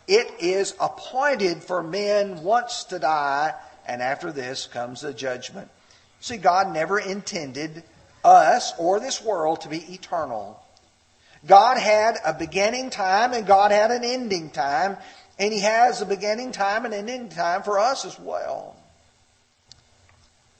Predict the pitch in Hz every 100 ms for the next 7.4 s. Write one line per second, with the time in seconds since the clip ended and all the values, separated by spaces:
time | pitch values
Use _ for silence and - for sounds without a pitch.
0 | - - 185 165 120 120 - 147 147 123
1 | - 175 131 131 - 165 170 156 131 120
2 | 160 165 - - 123 120 147 - - _
3 | _ _ _ _ - - 175 185 - 185
4 | 233 240 165 156 - 139 151 175 196 185
5 | 156 151 139 151 175 202 202 196 202 175
6 | 127 117 127 147 151 - 131 135 135 151
7 | 151 135 120 117